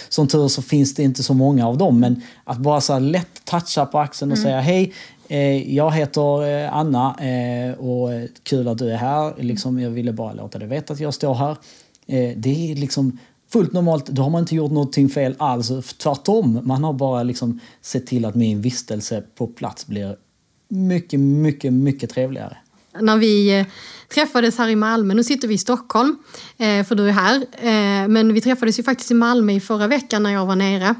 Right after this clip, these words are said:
Speaker 2: Eh, och så var vi ute och käka och du hann ju inte komma in på, eh, det här stället vi var och käka mat på förrän det kom fram en kille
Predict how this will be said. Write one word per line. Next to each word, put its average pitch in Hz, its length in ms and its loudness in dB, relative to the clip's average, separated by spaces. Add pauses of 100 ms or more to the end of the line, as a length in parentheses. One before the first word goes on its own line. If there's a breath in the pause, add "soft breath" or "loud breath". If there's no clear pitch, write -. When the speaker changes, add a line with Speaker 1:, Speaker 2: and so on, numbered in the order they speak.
(520 loud breath)
Speaker 2:
Eh, 202 320 -2
och 196 220 -2
så 220 100 -4
var 208 60 0
vi 208 120 2
ute 233 180 2
och 202 40 4
käka 214 440 0
och 196 60 2
du 202 140 4
hann 233 280 4
ju 269 60 6
inte 269 120 0
komma 233 280 2
in 202 480 6 (440 loud breath)
på, 208 460 4
eh, 202 460 0
det 220 80 4
här 214 300 2 (180)
stället 233 460 2
vi 220 80 2
var 214 180 2
och 220 60 2
käka 240 440 2 (220)
mat 208 320 2
på 196 280 -2 (140)
förrän 208 160 4
det 202 80 4
kom 208 180 2
fram 214 340 4
en 196 100 2
kille 254 300 2